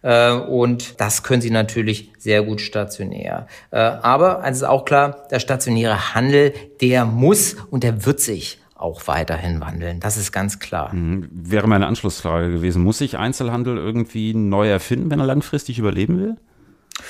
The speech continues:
Speaker 1: Ja, äh, bin ich auch fest von überzeugt. Ähm, und, äh, zu diesem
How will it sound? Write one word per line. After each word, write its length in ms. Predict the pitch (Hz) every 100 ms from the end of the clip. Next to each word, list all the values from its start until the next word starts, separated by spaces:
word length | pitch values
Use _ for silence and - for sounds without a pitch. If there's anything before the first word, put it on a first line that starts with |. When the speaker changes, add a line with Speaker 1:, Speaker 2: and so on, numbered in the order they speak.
| - -
Speaker 1:
Ja, 640 | 123 151 151 - 143 131 127
äh, 180 | -
bin 160 | 139 156
ich 140 | 160
auch 260 | 151 196 208
fest 300 | - 107 -
von 180 | 98 95
überzeugt. 760 | 95 98 - 107 117 160 -
Ähm, 360 | 127 117 117 120
und, 320 | 120 117 -
äh, 220 | 123 117
zu 140 | 104 123
diesem 480 | 120 120 117 110